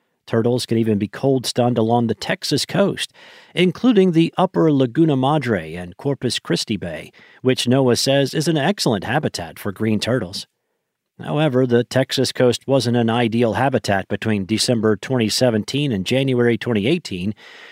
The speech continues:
when more than thirty-five hundred sea turtles, primarily juvenile green turtles, were rescued in the largest cold stunning event ever recorded in Texas. For this winter,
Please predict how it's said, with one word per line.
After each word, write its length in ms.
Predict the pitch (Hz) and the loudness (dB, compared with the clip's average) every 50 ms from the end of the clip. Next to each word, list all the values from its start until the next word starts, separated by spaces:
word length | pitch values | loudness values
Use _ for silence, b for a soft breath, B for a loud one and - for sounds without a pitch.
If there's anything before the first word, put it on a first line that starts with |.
| B B | B B
when 180 | 151 147 143 135 | 0 0 2 2
more 200 | 151 160 165 147 | 4 4 4 4
than 180 | 139 143 139 | 4 2 2
thirty-five 680 | - - 190 226 240 233 185 - 190 190 214 226 208 - | 2 0 0 0 2 0 0 0 0 0 2 2 2 2
hundred 340 | 117 101 87 82 82 85 - | 0 -2 -2 -4 -6 -6 -4
sea 200 | - - 101 90 | -4 -4 -4 -6
turtles, 480 | - - 92 85 92 135 160 - - | -6 -8 -8 -8 -8 -10 -10 -10 -8
primarily 640 | - - 123 120 110 117 123 123 117 110 107 110 101 | -4 -2 -2 0 0 2 2 2 2 2 2 0 0
juvenile 640 | - 160 202 156 120 101 95 87 90 90 87 90 | 0 0 0 2 2 0 0 0 -2 -4 -6 -6
green 280 | - - 110 107 101 92 | -4 -2 -2 0 0 -2
turtles, 400 | - 110 101 - 82 85 - - | -2 -4 -4 -2 -4 -6 -4 -4
were 140 | 127 120 113 | -2 -2 0
rescued 500 | 104 120 120 - - - 113 120 123 117 | 0 0 0 -2 -4 -4 -4 -4 -2 -2
in 120 | 110 107 | 0 0
the 100 | 107 101 | 0 0
largest 640 | 98 98 117 135 143 147 135 - 95 87 - - - | 0 0 0 0 0 0 -2 -2 -6 -8 -10 -12 -8
cold 380 | - - 127 131 135 131 - | -4 -2 0 0 0 -2 -4
stunning 320 | - - 135 135 135 127 117 | -4 -2 0 0 0 0 0
event 300 | 113 104 127 131 - - - | 0 0 0 -2 -2 -4 -4
ever 240 | 156 175 175 190 | -4 -2 0 0
recorded 500 | 185 196 185 - 214 190 117 87 87 90 | 0 -2 -2 0 0 0 0 0 0 -2
in 120 | 110 120 110 | -2 -2 0
Texas. 540 | - 131 135 131 - - - - - - - _ _ _ _ _ _ _ _ _ _ _ _ _ _ _ | -2 -2 -4 -4 -6 -10 -10 -10 -10 -10 -12 _ _ _ _ _ _ _ _ _ _ _ _ _ _ _
For 160 | - 175 180 | 0 2 2
this 200 | 190 262 240 - | 4 4 4 4
winter, 340 | 226 214 190 - 202 196 160 | 4 2 4 6 4 4 4